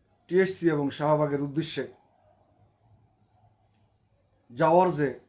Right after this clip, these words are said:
প্রোগ্রামটি ছিল, সেদিন ছিল শুক্রবার, উনিশে জুলাই।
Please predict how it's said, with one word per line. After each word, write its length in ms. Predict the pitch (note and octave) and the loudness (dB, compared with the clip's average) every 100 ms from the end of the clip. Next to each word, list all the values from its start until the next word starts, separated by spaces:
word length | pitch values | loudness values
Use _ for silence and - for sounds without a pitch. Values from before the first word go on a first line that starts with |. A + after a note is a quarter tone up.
| _ _ _ _ _ | _ _ _ _ _
প্রোগ্রামটি 460 | D3 C3 D3+ D3 C#3+ | -10 -4 -4 -4 -8
ছিল, 280 | - A2 E3+ - _ _ _ _ _ - | -10 -12 -14 -20 _ _ _ _ _ -18
সেদিন 300 | D#3+ D3 D3+ | -10 -8 -6
ছিল 200 | C#3 A#2+ | -8 -10
শুক্রবার, 480 | C#3+ - D#3+ F3 | -12 -6 0 2
উনিশে 280 | E3+ F3 F#3 | 2 0 -2
জুলাই। 260 | F3+ F#3+ | 0 0